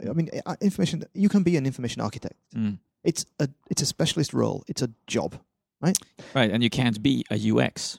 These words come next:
Speaker 1: No.
Speaker 2: <laughs>
Speaker 1: And what's a U Xer? A U Xer is,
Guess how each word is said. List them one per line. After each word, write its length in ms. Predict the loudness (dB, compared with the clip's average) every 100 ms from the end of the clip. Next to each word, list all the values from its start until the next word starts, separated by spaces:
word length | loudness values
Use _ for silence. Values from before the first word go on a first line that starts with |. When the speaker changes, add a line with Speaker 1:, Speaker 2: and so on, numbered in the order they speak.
| _
Speaker 1:
No. 420 | 6 8 8 2 -10 _
Speaker 2:
<laughs> 60 | -4 0 0 0 -4 4
Speaker 1:
And 100 | 6
what's 160 | 6
a 40 | 6
U 120 | 4
Xer? 480 | 4 0 -4 -4 -8 _ _ _ 0
A 180 | 4 6
U 140 | 8
Xer 340 | 6 4 4
is, 200 | 4 2